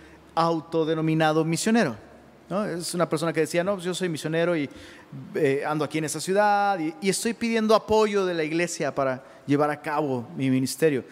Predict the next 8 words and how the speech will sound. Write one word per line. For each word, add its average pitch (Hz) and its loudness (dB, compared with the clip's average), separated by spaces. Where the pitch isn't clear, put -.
Entonces, 233 0
eh, 185 4
el 180 0
pastor 208 4
Warren 208 4
Wiersbe 208 2
le 196 4
pregunta, 196 0